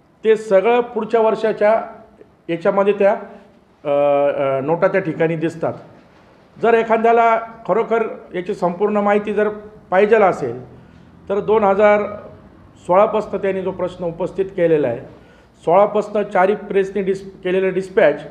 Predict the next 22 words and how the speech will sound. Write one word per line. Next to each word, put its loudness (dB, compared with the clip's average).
आणि -4
सोळापासनं 2
तर -2
आतापर्यंत -2
आरबीआयच्या 0
वेस-, -6
वेबसाईटवर 0
असलेली 0
माहिती, 0
ही -2
जर 2
तुम्ही -2
जर 2
बघितली, -4
तर 0
ती -8
शंभर 0
टक्के 0
बरोबर 4
त्या -2
ठिकाणी -4
येईल. -4